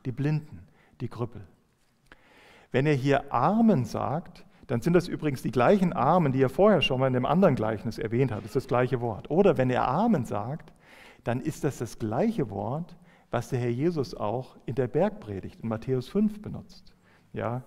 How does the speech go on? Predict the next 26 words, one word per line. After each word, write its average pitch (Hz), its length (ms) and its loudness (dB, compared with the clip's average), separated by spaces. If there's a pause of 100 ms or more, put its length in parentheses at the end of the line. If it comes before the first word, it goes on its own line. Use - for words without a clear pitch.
(140)
„Glückselig 156 920 2 (720)
die 131 160 0
Armen 165 400 6
im 123 240 -2
Geist, 131 640 2 (360)
denn 226 320 2
ihrer 220 720 2 (760)
ist - 200 -6
das 117 280 -4
Reich 135 360 -2
der 147 120 -4
Himmel.“ 117 500 -6 (340)
Und 120 140 -4
das 185 120 4
ist - 100 -6
doch - 120 -2
gerade 147 240 0
unser 123 240 -2
Thema. 185 480 -4 (320)
Die - 80 -4
Pharisäer 156 500 6
glauben, 143 480 6 (140)
sie 220 220 2
haben 175 160 4
einen 127 80 4
Platz - 480 2